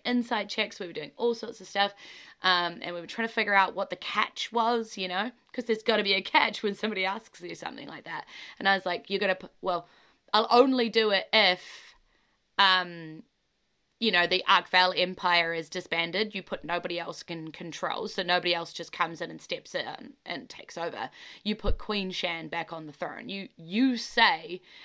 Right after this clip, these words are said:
in front of a, a, a big audience that Queen Shan will be restored and she is now in charge of Aizen again. And she was like, "Okay." And I was like, "Okay, I really don't know <laughs> what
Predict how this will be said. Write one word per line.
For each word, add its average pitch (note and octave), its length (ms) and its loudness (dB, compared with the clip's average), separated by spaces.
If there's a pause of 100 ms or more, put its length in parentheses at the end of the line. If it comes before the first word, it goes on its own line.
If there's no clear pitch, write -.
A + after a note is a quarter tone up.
in G3 140 -2
front G#3 400 2
of F#3+ 160 -2
a, - 240 -8 (340)
a, F#3+ 60 2
a F#3 40 2
big G#3+ 240 4
audience F#3+ 760 -2 (500)
that G3 180 -2
Queen G#3 280 0
Shan F3+ 420 2
will F#3 160 0
be F3+ 180 -2
restored E3+ 460 -4
and D#3+ 140 -8
she - 160 -4
is E3 340 -4
now E3 200 -6
in D#3 100 -10
charge D#3+ 420 -6
of D3+ 140 -10
Aizen D3+ 360 -8
again. - 320 -10 (800)
And F3+ 100 -6
she F#3+ 120 -4
was F3+ 120 -8
like, F3 220 -6
"Okay." B3+ 240 2 (1040)
And G#3 120 -4
I F#3 80 2
was F3 120 -6
like, - 180 -8
"Okay, F#3 220 -8
I D#3 220 -6
really A3 360 0
don't C4 300 -2
know F4 180 4
<laughs> - 0 -
what A4 160 8